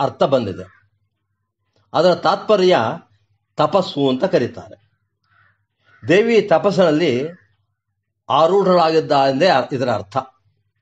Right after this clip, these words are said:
ಇಲ್ಲಿ ದೇವಿಯು ಎರಡನೆಯ ಕೈ, ಕೈನಲ್ಲಿ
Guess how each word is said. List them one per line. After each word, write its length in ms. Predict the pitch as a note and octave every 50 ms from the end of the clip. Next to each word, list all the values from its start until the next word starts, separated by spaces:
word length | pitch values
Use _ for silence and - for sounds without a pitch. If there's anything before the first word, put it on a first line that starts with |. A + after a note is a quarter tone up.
| _ _ _ _ _ _ _ _ -
ಇಲ್ಲಿ 260 | D#3+ F3 F3 C#3+ A2+
ದೇವಿಯು 680 | D3+ G3 G#3+ G#3+ A3+ A3 F#3+ C3+ B2 B2+ E3+ G#3 - _ _ _ _ _ _ _ _ _ _ _ _ _ _ _ _ _ _ _ _ _ _ _ _ _ _ _ _ _ -
ಎರಡನೆಯ 460 | C3+ D3+ E3+ G3 A3 A3+ A3+ G3+ C#3+ A#2+ - - - _ _ _ _ _ _ _ _ _ _ - D3+ D#3+ E3 D3 A#2 G#2 G2+ _ _ _ _ - - _ _ _ _ _ _ _ _ _ _ _ _ _ _ _ _ _ _ _ _ _ -
ಕೈ, 200 | E3+ F3+ F#3+ F#3+ C#3+ C#3 C#3+ D3 D3+ - - F3+ - - -
ಕೈನಲ್ಲಿ 720 | F3 F#3 G3 F#3+ F3+ D3+ B2 G2+ G2 G#2 B2 F3+ A3 _ _